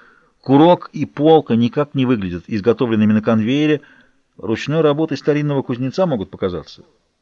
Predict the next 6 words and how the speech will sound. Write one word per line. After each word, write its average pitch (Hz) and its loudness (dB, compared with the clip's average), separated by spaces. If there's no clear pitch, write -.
Клейма 165 2
и 120 -4
надписи 135 -2
в 101 -4
меру 127 -2
застарены, 143 -4